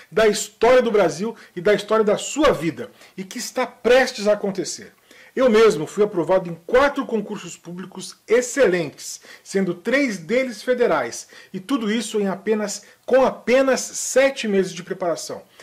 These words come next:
E você não precisa passar em quatro concursos, você só precisa passar em um concurso.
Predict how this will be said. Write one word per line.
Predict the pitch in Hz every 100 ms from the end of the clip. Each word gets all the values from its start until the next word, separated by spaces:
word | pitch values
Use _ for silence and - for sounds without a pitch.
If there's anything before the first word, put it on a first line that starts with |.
| - _
E | 185
você | 226 -
não | 269
precisa | 277 233 233 311
passar | 285 - 214
em |
quatro | 185 180 170
concursos, | 175 160 - 127 - - - - -
você | 143
só | 160 185
precisa | - 156
passar | 190 208 - 220 -
em | 175 170
um | 302
concurso. | 330 330 208 127 - 98